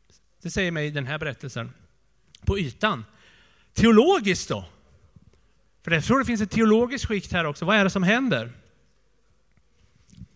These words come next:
Tänk på bakgrunden nu, vad han vill å-, komma åt här. Att han använder sig av judarnas reningskärl. Och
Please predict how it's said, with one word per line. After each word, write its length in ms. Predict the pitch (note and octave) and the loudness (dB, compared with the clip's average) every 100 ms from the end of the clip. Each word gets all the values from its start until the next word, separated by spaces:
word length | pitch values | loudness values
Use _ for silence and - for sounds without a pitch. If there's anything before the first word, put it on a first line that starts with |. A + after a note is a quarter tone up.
| _ _ - _ _ _ _ _ _ _ _ _ _ _ _ | _ _ -20 _ _ _ _ _ _ _ _ _ _ _ _
Tänk 260 | - A#3 A#3 | 2 2 6
på 100 | A3 | 4
bakgrunden 580 | G#3 G#3+ - F3+ G3 G3 | 6 2 2 2 2 0
nu, 80 | |
vad 140 | D3+ D#3 | 0 0
han 140 | E3 | 0
vill 180 | E3 D#3+ | -2 -2
å-, 200 | E3 D3 | -2 -6
komma 220 | - D#3+ D3+ | -6 -4 -4
åt 240 | E3+ - | -6 -6
här. 160 | A#2 - - - | -10 -12 -20 -4
Att 320 | D#3+ E3 - - - | 0 0 -4 -20 -6
han 180 | F3+ | -2
använder 400 | A#3+ C#4+ G3 F3 | 0 0 0 -2
sig 340 | D#3+ A3+ A#3 A3+ - _ _ _ - - | 0 2 2 -2 -14 _ _ _ -20 -10
av 240 | - F#3+ F3+ | 0 2 2
judarnas 1120 | C#3+ D3 C4 B3+ F3 D3+ G3 B3 C4 - - - _ _ C#4+ | 0 4 4 4 0 0 0 0 0 -4 -8 -14 _ _ -10
reningskärl. 960 | F#3 A#3 G#3+ E3+ D#3 - F#3+ F3+ A#2 A2 - _ _ _ _ _ _ _ _ _ _ _ _ _ _ _ _ _ _ _ _ _ _ _ _ _ | -4 -2 -2 -2 -6 -6 -4 -4 -4 -10 -18 _ _ _ _ _ _ _ _ _ _ _ _ _ _ _ _ _ _ _ _ _ _ _ _ _
Och 180 | - F#3 | -6 -6